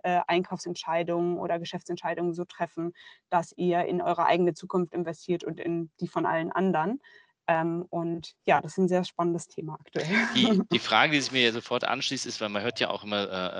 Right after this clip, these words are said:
Speaker 2: äh, äh, die, die, die Gegner, ähm, <clears throat> was erzählst du denn den Unternehmen, die, die quasi zu dir kommen, dass das nicht alles nur Geld kostet? Also, weil es gibt ja dieses Narrativ,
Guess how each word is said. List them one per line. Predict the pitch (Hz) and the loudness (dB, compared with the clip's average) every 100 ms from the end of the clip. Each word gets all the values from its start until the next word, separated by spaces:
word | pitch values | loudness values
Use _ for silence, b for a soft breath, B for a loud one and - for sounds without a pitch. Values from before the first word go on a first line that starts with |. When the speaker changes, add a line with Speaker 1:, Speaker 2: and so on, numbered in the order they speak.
| 92 | -10
Speaker 2:
äh, | 92 | -12
äh, | |
die, | 95 95 | -8 -8
die, | 82 90 82 - | -8 -14 -16 -20
die | 90 | -16
Gegner, | - 117 - 127 123 B B B B _ | -2 -2 -2 -2 -2 B B B B _
ähm, | 98 98 95 95 - _ | -4 -4 -4 -10 -14 _
<clears throat> | - - - - _ _ _ _ _ _ _ _ _ _ _ _ _ _ _ _ _ | 0 0 -4 -14 _ _ _ _ _ _ _ _ _ _ _ _ _ _ _ _ _
was | - 151 | 2 2
erzählst | 196 - 175 - | 2 2 2 2
du | 156 | -2
denn | 135 127 | -2 -2
den | 123 | -6
Unternehmen, | 123 117 107 110 147 175 175 156 _ - | -8 -8 -6 -2 -2 -4 -10 -14 _ -6
die, | 120 113 | -2 -2
die | 107 107 | -4 -6
quasi | - 113 110 | -2 -2 -4
zu | - | -8
dir | 120 123 | -6 -6
kommen, | - 113 117 117 b b _ _ _ | -4 -6 -6 -12 b b _ _ _
dass | 117 - | 0 2
das | 123 | 0
nicht | 127 101 | 0 0
alles | 117 120 | 0 0
nur | 120 | -2
Geld | 107 101 - | 0 0 -2
kostet? | - - - - - | -8 -8 -10 -14 -10
Also, | 113 113 | -4 4
weil | 117 | 4
es | - | 4
gibt | 139 156 | -2 -4
ja | |
dieses | 113 110 107 | -4 -6 -4
Narrativ, | 104 98 98 156 208 - - | -4 -4 -6 -8 -8 -12 -20